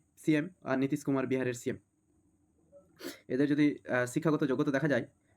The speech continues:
আহ, মমতা ব্যানার্জি এমএ করেছেন ইসলামিক হিস্ট্রিতে, বিএড, এলএলবি। পশ্চিমবঙ্গে অবশ্য বিএড মাস্ট করতেই হবে, জানি না করেছেন কিনা, এটা আমি, আহ, সার্চ করে পেলাম।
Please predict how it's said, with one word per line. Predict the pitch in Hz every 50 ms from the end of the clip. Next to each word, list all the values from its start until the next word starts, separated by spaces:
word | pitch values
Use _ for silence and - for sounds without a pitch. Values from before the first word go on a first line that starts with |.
| _ _ _ _ _ _
আহ, | - - 120 120 120 123 123 120
মমতা | 127 139 151 143
ব্যানার্জি | 143 143 143 135 147 151 147 -
এমএ | - 127 127 143 147
করেছেন | 143 143 143 139 143 143 -
ইসলামিক | - 120 - 135 131 131 127
হিস্ট্রিতে, | 139 135 - 135 127 139 165
বিএড, | 233 202 131 117 123 127 127
এলএলবি। | 131 131 131 139 117 131
পশ্চিমবঙ্গে | 131 - 139 139 143 139 135 131 131
অবশ্য | 131 131 - 135
বিএড | 123 117 120 120 120 120
মাস্ট | 113 120 120 -
করতেই | - 120 113 117 131 117
হবে, | 110 107 110 - _ _ _ _ - _ _ _ - - - - - _ _ _ _ _ - 113 120
জানি | 123 127 139
না | 147 147
করেছেন | 143 135 139 156 147 139
কিনা, | 135 127 123
এটা | 113 117 120
আমি, | 117 117 117 117 - -
আহ, | - 107 104 104 101 104
সার্চ | 101 - 110 107 - -
করে | 120 107 110
পেলাম। | 113 117 101 95